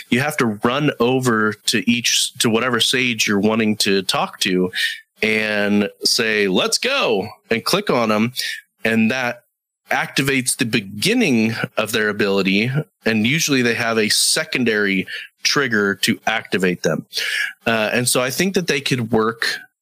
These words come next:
uh, i-, that out a lot easier. Like the, um, for instance, the D, D-pad down, literally the only thing that it's used for is for whistling.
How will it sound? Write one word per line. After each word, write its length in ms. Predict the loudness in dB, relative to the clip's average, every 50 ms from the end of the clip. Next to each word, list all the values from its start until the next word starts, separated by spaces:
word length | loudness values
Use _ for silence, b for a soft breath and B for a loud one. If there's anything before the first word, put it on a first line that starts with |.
| _ -2
uh, 280 | 0 0 0 -2 -2 -4 -4 -6
i-, 140 | -6 -6 _ _
that 520 | -2 0 0 0 0 0 -2 -2 -4 -6 _ _
out 360 | -2 0 0 0 -2 -2 -4 -4
a 80 | -2 0
lot 420 | 0 2 2 2 2 0 -2 0 0
easier. 460 | 2 2 2 2 2 2 2 2 2
Like 280 | 2 0 0 -2 -6 -10 B B B B B B _ _
the, 600 | -2 0 0 0 0 0 0 0 0 0 -2 -4 -2 -2
um, 460 | -2 0 0 0 2 2 2 0 0 -2 -10 _ _ _ _ _ _ _ _ _ -12 -12 _
for 160 | -2 0 0 0
instance, 420 | 0 0 0 0 0 0 -2 -2
the 140 | -2 -2 -4
D, 560 | -4 -4 -4 -2 -2 0 0 0 0 0 -4 -6 B B B B B B _ -4
D-pad 540 | -2 -2 0 0 0 0 0 -2 -4 -4
down, 480 | -2 -2 -2 0 0 -2 -2 -2 -4 -10 B B B B B B B _ _ -10 -4
literally 520 | 0 2 2 2 2 2 2 2 2 2 0
the 200 | 2 0 0 0 0 0
only 340 | 2 2 4 4 2 2
thing 260 | 2 2 2 2 2 2
that 100 | 2 0
it's 180 | 0 -2 0 2
used 320 | 2 2 2 2 0 0
for 320 | 2 2 2 2 2 0
is 460 | 2 0 0 2 2 0 0 0 -2 B B B B B B B _
for 220 | -2 0 0 2
whistling. 580 | 2 2 0 0 0 0 0 -2 -4 -6 -10